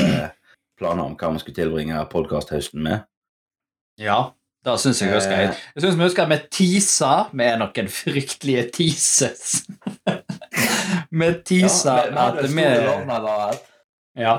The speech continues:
Speaker 1: Eh,
Speaker 2: vi
Speaker 1: men,
Speaker 2: skulle,
Speaker 1: men
Speaker 2: vi skulle gjøre diverse fysiske arbeid med
Speaker 1: Ja.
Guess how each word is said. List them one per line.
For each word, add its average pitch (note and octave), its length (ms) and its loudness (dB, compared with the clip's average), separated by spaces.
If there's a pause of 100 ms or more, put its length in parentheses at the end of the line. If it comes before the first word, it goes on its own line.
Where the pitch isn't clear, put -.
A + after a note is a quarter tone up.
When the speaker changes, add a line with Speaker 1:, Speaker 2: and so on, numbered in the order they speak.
(140)
Speaker 1:
Eh, C3+ 180 -4
Speaker 2:
vi C#3+ 120 0
Speaker 1:
men, D3 120 4
Speaker 2:
skulle, C3 380 2
Speaker 1:
men B2 180 4
Speaker 2:
vi D3 80 2
skulle C3+ 240 2
gjøre C3+ 320 4 (140)
diverse A#2+ 600 0 (640)
fysiske G2+ 960 0
arbeid F#2 600 0 (220)
med E2+ 380 -4
Speaker 1:
Ja. G2+ 140 0